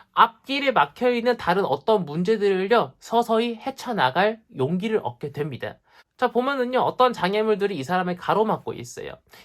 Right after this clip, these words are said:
이 사람은요, 계속 고민만 하던 상태에서요, 이제는 그 문제들을 해결해 나가기 위해서 열심히 노력을 합니다.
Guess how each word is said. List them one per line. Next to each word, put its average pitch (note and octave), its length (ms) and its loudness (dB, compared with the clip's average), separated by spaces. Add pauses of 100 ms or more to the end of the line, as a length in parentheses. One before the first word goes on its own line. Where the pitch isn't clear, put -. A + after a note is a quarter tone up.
이 A3+ 100 -4
사람은요, C4 640 2 (540)
계속 E4+ 260 -2
고민만 C#4+ 420 0
하던 C#4+ 220 0
상태에서요, A#3+ 720 -2
이제는 B3+ 400 -2
그 - 120 -4
문제들을 F3+ 580 -2
해결해 C4 400 -4
나가기 G#3+ 380 -2
위해서 C#3 200 -6
열심히 C3+ 320 -6
노력을 D#3 420 -2
합니다. - 400 -14